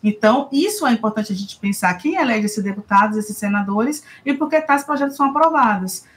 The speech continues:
Então, partindo de tudo isso, a Anitta resolveu criticar a postura dos políticos em suas redes. A Anitta, sim, é uma pessoa, é, apesar dela vi-, é, ela vem sofrendo, né, ataques aí de intolerância religiosa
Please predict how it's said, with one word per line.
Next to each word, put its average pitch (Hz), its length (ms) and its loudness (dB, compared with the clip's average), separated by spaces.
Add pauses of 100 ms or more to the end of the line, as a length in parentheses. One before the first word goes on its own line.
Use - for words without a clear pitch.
(140)
Então, 277 460 2
partindo 302 340 2
de 330 100 -6
tudo 311 320 0
isso, 330 360 0
a 427 300 4
Anitta 330 380 2
resolveu 320 580 2
criticar 339 920 -2
a - 20 2
postura 254 540 -4
dos 254 160 -2
políticos 254 680 -4 (240)
em 349 120 -2
suas 226 320 0
redes. 240 360 2
A 277 60 0
Anitta, 294 400 0
sim, 294 400 -2
é 240 60 4
uma 214 160 0
pessoa, 220 440 -2 (240)
é, 208 220 2
apesar 202 280 -2
dela 240 180 4
vi-, 190 420 -6
é, 175 200 -2
ela 175 160 0
vem 196 220 -4
sofrendo, 196 600 -4
né, 185 100 -2
ataques 185 580 -2
aí 180 140 -4
de 180 80 -8
intolerância 185 520 -4
religiosa 202 800 2